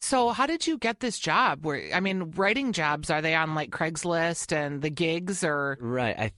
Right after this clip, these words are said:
Speaker 2: think that's probably what it was, or,
Speaker 1: Yeah.
Speaker 2: like, Indeed or Monster or
Speaker 1: Yep.
Speaker 2: something. I really have no idea. I can't remember how I got it. Um, but I just remember walking in, like, full suit,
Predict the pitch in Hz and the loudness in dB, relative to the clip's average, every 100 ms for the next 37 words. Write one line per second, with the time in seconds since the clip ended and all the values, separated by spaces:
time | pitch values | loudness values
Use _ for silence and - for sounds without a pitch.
0 | _ - 175 185 - 156 156 151 147 92 | _ -6 -2 -2 -2 0 2 2 2 2
1 | 95 113 113 214 95 - 98 85 90 92 | 2 2 6 6 6 0 -4 -2 -2 -2
2 | 92 87 85 87 101 95 92 107 90 107 | -2 -2 -4 -4 -2 2 4 4 2 0
3 | 107 107 104 98 95 90 92 90 95 104 | 2 2 2 2 2 2 2 0 -2 -4
4 | 90 92 90 90 87 87 87 87 85 - | -2 -2 -2 -4 -4 -4 -4 -4 -8 -10
5 | 98 92 90 87 87 92 90 87 - 98 | -6 -4 -2 -4 -2 0 2 0 -2 0
6 | 98 98 90 92 92 98 90 90 90 - | 0 0 0 0 -2 -4 -4 -4 -6 -10
7 | _ _ - 95 - - 110 101 - - | _ _ -4 -4 -4 -2 2 2 0 -2
8 | 98 98 - | 0 0 -2